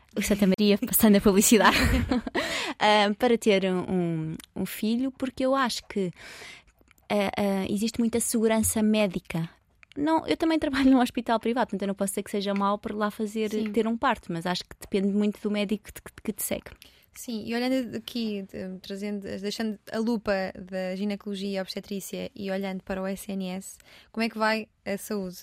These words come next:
Speaker 2: de, desse nosso tão querido S N S? Eu costumo fazer esta pergunta aos médicos que aqui vêm e não é numa de estar aqui no bota-baixismo e falar mal,
Speaker 1: Uhum.
Speaker 2: mas é numa de percebermos o que é que se pode fazer, ehm, olharmos para o futuro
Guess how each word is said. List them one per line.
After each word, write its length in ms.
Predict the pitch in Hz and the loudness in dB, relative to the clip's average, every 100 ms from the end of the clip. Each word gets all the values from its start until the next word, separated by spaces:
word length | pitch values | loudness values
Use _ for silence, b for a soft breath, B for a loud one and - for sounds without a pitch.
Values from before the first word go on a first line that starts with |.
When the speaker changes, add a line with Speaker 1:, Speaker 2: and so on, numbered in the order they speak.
| - | -14
Speaker 2:
de, 300 | 185 190 185 | -8 -8 -4
desse 320 | 202 - 214 | -4 -4 -2
nosso 260 | 214 208 | -2 -2
tão 140 | - 214 | -2 -2
querido 440 | 196 214 185 196 - | -2 -4 -4 -8 -6
S 260 | 214 - | -6 -4
N 180 | 208 196 | -4 -2
S? 180 | 180 - | -4 -6
Eu 40 | 208 | -8
costumo 260 | - 226 | -6 -4
fazer 160 | 220 208 | -2 -4
esta 180 | 214 202 | -4 -4
pergunta 320 | 214 208 196 | -2 0 0
aos 100 | 196 | 0
médicos 360 | 202 190 - | -2 -2 -8
que 120 | - 196 | -10 -10
aqui 220 | 185 202 | -6 -4
vêm 360 | 190 196 202 208 B B B - | -4 -4 -4 -6 B B B -4
e 80 | |
não 120 | 208 202 | -2 0
é 80 | |
numa 240 | 208 214 202 | 0 0 0
de 200 | 202 214 | 0 0
estar 220 | 208 - | 0 0
aqui 260 | 208 - 202 | -2 -2 -4
no 120 | 202 | -4
bota-baixismo 680 | 196 196 202 208 202 208 190 | -2 -2 0 0 0 -2 -2
e 60 | 202 | -4
falar 300 | 208 196 196 | -2 -2 -2
mal, 320 | 185 180 202 | -4 -4 -2
Speaker 1:
Uhum. 300 | 240 226 214 - | 0 2 0 -2
Speaker 2:
mas 160 | 202 202 | -6 -4
é 60 | |
numa 280 | 214 220 220 | -4 -4 -4
de 460 | 208 220 220 220 214 | -6 -6 -4 -6 -8
percebermos 520 | - - 208 220 220 214 | -10 -10 -4 -2 -2 -4
o 20 | |
que 80 | 220 | -8
é 20 | |
que 60 | |
se 40 | - | -4
pode 220 | 208 208 | -4 -4
fazer, 540 | 226 202 196 196 226 233 - | -4 -4 -4 -4 -6 -8 -12
ehm, 720 | 208 190 185 185 185 180 180 180 | -10 -8 -8 -8 -10 -10 -10 -6
olharmos 300 | 190 202 202 | -2 0 -2
para 180 | - 208 | -2 -4
o 40 | |
futuro 440 | 214 - 208 202 | -4 -6 -8 -8